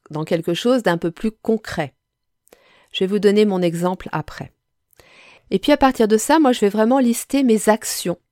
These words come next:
Hein, c'est-à-dire qu'en partant de ma vision, en déterminant mes missions, eh bien, quelles actions je vais mettre en place pour, bah, donner vie à tout ça, en fait, en quelque sorte. Et ça, c'est quelque chose que j'ai et que je consulte régulièrement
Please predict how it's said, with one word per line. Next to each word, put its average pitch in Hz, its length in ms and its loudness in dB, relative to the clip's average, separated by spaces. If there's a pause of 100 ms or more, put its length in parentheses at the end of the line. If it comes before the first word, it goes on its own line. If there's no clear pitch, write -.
(680)
Hein, 170 140 -2
c'est-à-dire 202 520 0
qu'en 180 140 0
partant 247 360 0
de 233 60 0
ma 220 120 0
vision, 196 480 -6 (300)
en 180 140 0
déterminant 240 640 4
mes 208 160 -2
missions, 190 520 -4 (340)
eh 190 120 0
bien, 202 340 0 (560)
quelles 277 340 4
actions 220 420 2
je 262 120 0
vais 202 160 2
mettre 233 320 -2
en 233 60 0
place 214 580 0 (500)
pour, 254 580 -2
bah, 156 160 -2
donner 175 340 0
vie 208 340 0
à 180 120 0
tout 180 160 -10
ça, 254 240 -2
en 180 80 -6
fait, - 440 -12
en 160 60 -10
quelque 151 320 -8
sorte. - 440 -14 (800)
Et 196 140 0
ça, 302 240 2
c'est 196 340 -2
quelque 196 320 -2
chose 285 340 -2
que 202 220 -6
j'ai 202 420 -2
et 196 80 0
que 196 140 -6
je 196 140 -4
consulte 226 600 -4
régulièrement 202 840 -2